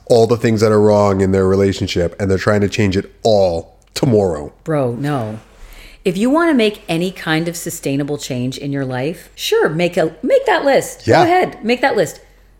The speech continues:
Speaker 2: Pick one.
Speaker 1: Yeah, one at a time.
Speaker 2: Pick one.
Speaker 1: Yep.
Speaker 2: Agree on some actionable steps.
Speaker 1: Yeah.
Speaker 2: And then do that for a month.
Speaker 1: Mm-hmm.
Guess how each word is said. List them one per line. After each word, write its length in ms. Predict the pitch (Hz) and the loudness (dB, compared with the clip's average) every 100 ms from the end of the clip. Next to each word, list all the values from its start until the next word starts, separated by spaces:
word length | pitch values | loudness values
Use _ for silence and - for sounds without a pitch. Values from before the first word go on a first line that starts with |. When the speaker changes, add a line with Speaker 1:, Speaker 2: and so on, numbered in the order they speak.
| _ - | _ -6
Speaker 2:
Pick 320 | - 381 - - _ _ _ _ _ - | -4 -4 -6 -20 _ _ _ _ _ -10
one. 260 | 175 147 101 | -8 -6 0
Speaker 1:
Yeah, 120 | 98 | 0
one 240 | 90 127 | 2 2
at 80 | 147 | 2
a 60 | 123 | 0
time. 440 | - 90 87 76 - _ _ _ _ _ - | -2 -2 -2 -6 -14 _ _ _ _ _ -2
Speaker 2:
Pick 220 | 415 403 | -2 0
one. 280 | 226 127 113 _ - | -2 -2 -8 _ -12
Speaker 1:
Yep. 360 | 87 82 82 _ _ _ _ | -8 -8 -8 _ _ _ _
Speaker 2:
Agree 360 | 262 233 285 359 | -2 0 0 2
on 140 | 349 | 0
some 160 | 339 285 | -2 -4
actionable 580 | 214 240 247 254 220 208 | -2 -4 -2 -4 -2 -2
steps. 600 | 202 147 - - - - | -4 -8 -8 -10 -18 -16
Speaker 1:
Yeah. 260 | - 82 78 - _ _ _ - | -12 -10 -12 -18 _ _ _ -4
Speaker 2:
And 180 | 285 302 | 0 2
then 260 | 285 277 - - | 2 -2 -8 -2
do 160 | 330 277 | 0 2
that 420 | 175 - - - _ _ _ _ | 0 -4 -12 -20 _ _ _ _
for 760 | - - - 302 294 285 - - | -20 -16 -6 -4 0 -2 -2 -6
a 80 | 302 | -6
month. 540 | 320 302 277 - - - _ | -4 -2 -4 -6 -14 -20 _
Speaker 1:
Mm-hmm. 340 | 127 135 156 | 0 2 2